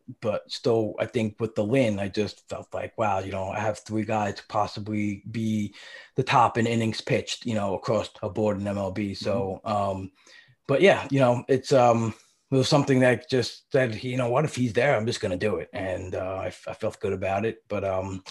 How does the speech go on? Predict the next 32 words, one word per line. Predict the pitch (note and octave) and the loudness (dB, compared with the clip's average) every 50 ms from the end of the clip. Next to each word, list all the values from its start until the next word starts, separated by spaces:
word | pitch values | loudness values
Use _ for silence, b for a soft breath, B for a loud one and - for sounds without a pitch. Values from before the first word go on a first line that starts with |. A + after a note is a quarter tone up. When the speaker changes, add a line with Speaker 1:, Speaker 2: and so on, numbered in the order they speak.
| B B B | B B B
Speaker 1:
yeah, | C3+ C3 A2+ - - - - | 4 4 4 4 0 -8 -18
I | - | -4
think | - C#3 C3 | 0 2 4
you | B2 | 6
gotta | C3 B2+ B2+ | 6 6 4
go | B2 B2+ A#2+ | 4 2 0
back | G#2+ A#2+ A#2 A#2 A#2+ A#2 - - B B B B B B B B | 2 4 4 4 4 2 0 -6 B B B B B B B B
to | D#3+ C#3+ | 6 6
where | C#3+ D3+ | 8 8
you | D3 D3+ D3 | 8 6 4
feel | D3 - D3+ C#3+ C#3+ | 4 4 4 4 4
comfortable | - C#3+ C#3+ C#3 - A2 - G2+ F#2 F#2+ | 4 2 0 0 0 -2 0 0 -2 -2
enough. | F#2+ F#2+ F#2 G2 - | -2 -2 -4 -4 -4
I | F2+ G2+ | -4 -2
guess | G2+ A#2 G#2+ - - | -2 -2 -2 -2 -2
how, | - - A#2+ A#2 A#2 A2+ - - _ | -2 0 2 4 2 2 0 -6 _
how, | - - A#2+ A#2+ A#2+ G2+ - - - | -2 0 2 4 4 2 0 -4 -4
how, | - B2 A#2+ A#2+ B2 A#2 A2+ - - - | 0 2 4 4 4 2 0 -6 -10 -4
how | - B2+ B2 A#2+ | 2 4 4 4
good | A2 - B2+ B2+ A2+ A2+ | 4 4 2 2 4 2
you | B2 A#2 | 0 0
did | G#2+ G#2 B2+ B2 A#2 A2 | 2 4 4 4 4 2
catching | - - B2+ A2+ - - B2+ A#2 | 0 0 0 0 0 0 0 2
up | A2 A2 A2 - | 2 2 2 0
in, | A2 G#2 G2+ G2+ F2+ - B B B B B B B B - | -4 -6 -6 -6 -8 -12 B B B B B B B B -8
in, | G2+ A2 G#2 G2+ F#2+ F#2+ - - | -6 -4 -4 -4 -4 -8 -8 -6
in | A2 G#2+ G#2 | -4 -2 0
the | G#2+ | 2
offensive | G#2+ A2+ A2+ G#2+ - G#2+ - - G2+ - | 2 2 2 2 -2 -4 -4 -4 -6 -4
categories, | - A2+ G#2+ G#2 G2+ F#2+ G#2 G#2 G2+ G2+ G2 G2 G2+ G2 F2+ - - | -2 -2 0 0 -2 -2 -4 -4 -4 -4 -4 -6 -6 -8 -8 -8 -8
you | A#2 G#2+ | -6 -4
know, | G#2 G2 G2 G2 G2 - | -2 -2 -2 -2 -4 -8